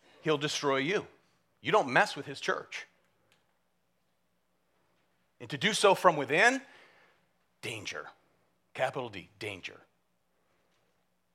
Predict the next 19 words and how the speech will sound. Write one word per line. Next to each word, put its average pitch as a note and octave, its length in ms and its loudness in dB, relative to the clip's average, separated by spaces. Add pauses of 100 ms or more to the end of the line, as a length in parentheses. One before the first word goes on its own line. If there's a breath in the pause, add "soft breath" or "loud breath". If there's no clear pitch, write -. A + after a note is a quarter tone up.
(500)
But D3 120 -10
some F#3 200 4
are E3 120 2
arrogant. B2 400 -2 (1800)
I'll D#3+ 120 4
find G3 320 4
out. F3 240 8 (1040)
I'll F3 120 -2
find G#3+ 320 6
out G3+ 260 8 (1600)
those D3+ 260 4
who E3 120 0
are D3 300 8
arrogant. D3 460 4 (1400)
Not A3+ 200 10
according C#4 460 6
to A3 100 0
their G3 140 8
rhetoric, G3 640 8